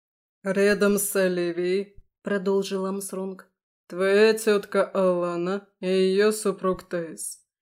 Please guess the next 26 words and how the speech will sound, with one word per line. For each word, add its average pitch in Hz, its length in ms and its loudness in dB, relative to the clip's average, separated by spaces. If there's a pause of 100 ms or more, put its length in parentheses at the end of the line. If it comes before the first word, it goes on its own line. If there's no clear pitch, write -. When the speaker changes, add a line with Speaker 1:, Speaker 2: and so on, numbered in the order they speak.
(180)
Speaker 1:
И, 202 180 2
конечно, 208 540 2
наша 196 300 0
гостья, 170 540 -6
Дортесса 175 800 -2
Сабрина 190 720 -2
Офливаль, 185 880 -4 (400)
целитель 196 680 2
из 214 100 0
Дирейской 185 580 0
академии». 170 680 -6 (600)
Speaker 2:
Я 185 140 -4
взглянула 190 580 -4
на 185 140 -4
пышногрудую 180 800 -6
Сабрину, 196 640 -6 (220)
которая 269 380 -2
переоделась 233 680 -6
в - 60 -20
чёрное 202 500 -4
с 214 80 -14
белым 175 400 -8
платье 175 340 -12
к 170 80 -16
столу. 170 560 -16 (300)
Дортесса? 180 760 -10